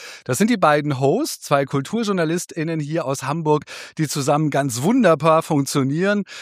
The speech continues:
und spektakuläre Kunstverbrechen in ihrem Podcast erzählen und dabei komplett auf Blut und Leichen verzichten. Und trotzdem, oder vielleicht gerade deswegen, ist es wahnsinnig spannend und sie haben ein außergewöhnliches Sounddesign, das sicherlich Preise verdient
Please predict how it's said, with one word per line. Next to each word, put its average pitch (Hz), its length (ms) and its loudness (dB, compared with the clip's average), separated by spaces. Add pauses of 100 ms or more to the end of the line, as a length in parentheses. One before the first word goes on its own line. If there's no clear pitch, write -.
(160)
und 147 220 4
spektakuläre 160 1040 0
Kunstverbrechen 151 1200 0
in 165 260 -2
ihrem 139 300 -2
Podcast 151 640 -2
erzählen 156 520 0
und 147 200 -4
dabei 131 260 4
komplett 135 460 -2
auf 123 180 0
Blut 147 400 0
und 131 160 0
Leichen 120 400 -4
verzichten. 160 640 -4 (480)
Und 190 320 2
trotzdem, 147 640 0
oder 190 200 2
vielleicht 160 380 0
gerade 147 300 2
deswegen, 151 420 -2
ist 170 220 -2
es 131 180 -2
wahnsinnig 139 500 0
spannend 151 460 -2 (380)
und 151 180 0
sie 165 140 0
haben 165 180 2
ein 170 220 -2
außergewöhnliches 160 920 0
Sounddesign, 139 680 0
das 127 160 -4
sicherlich 127 460 -4
Preise 120 400 -2
verdient 113 160 -8